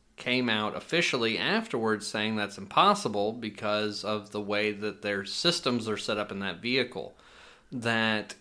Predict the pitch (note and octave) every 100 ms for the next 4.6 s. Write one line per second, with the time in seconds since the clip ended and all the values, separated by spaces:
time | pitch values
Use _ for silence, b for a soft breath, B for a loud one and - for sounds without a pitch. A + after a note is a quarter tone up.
0 | B2+ B2+ C#3+ C#3 B2+ A#2+ A2 A2 - A2+
1 | G#2+ - A2 G2+ A#2+ G3 E3 G2+ G2 G2
2 | G2+ - _ _ _ _ _ _ _ _
3 | C#3+ C3+ B2+ A#2+ A2+ - A#2+ A2+ G#2 -
4 | A#2 A2+ D3+ C3 F#2 -